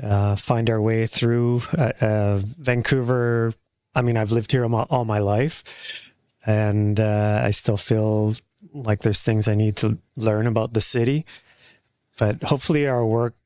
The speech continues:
at its best, I'm hoping that it kind of reflects the, the potential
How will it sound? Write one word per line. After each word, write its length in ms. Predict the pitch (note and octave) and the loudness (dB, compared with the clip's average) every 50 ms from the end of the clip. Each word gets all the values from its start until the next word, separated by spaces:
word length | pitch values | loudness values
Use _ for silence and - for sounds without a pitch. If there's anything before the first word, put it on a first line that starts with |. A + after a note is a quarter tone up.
| _ - | _ -4
at 120 | B2 A#2+ A#2 | -2 0 0
its 140 | A#2 - - | 0 -2 -2
best, 360 | - C3+ A#2+ A#2+ A#2+ - - | 0 0 0 0 0 0 -2
I'm 140 | B2 G#2+ G2+ | -2 -2 -2
hoping 380 | - B2 A#2+ A2 - G#2+ G#2+ A2 | 0 -2 0 0 0 0 0 0
that 160 | G#2+ G#2 G#2 | 2 0 0
it 160 | G#2 - - | -2 -4 -4
kind 220 | - - A#2 A2 | -2 -2 0 0
of 80 | G#2+ G2+ | 2 2
reflects 500 | G#2+ G2 - - A#2+ A2+ A#2 - - - | 0 0 0 0 0 0 0 -2 -4 -4
the, 180 | - A2+ G2+ - - | -4 -6 -6 -8 -6
the 120 | B2+ A2+ G2 | -6 -2 -2
potential 720 | - A2 - - A#2 G#2+ A#2 - - B2 A#2+ B2 B2+ | -2 -2 0 0 0 0 0 0 2 2 0 0 -2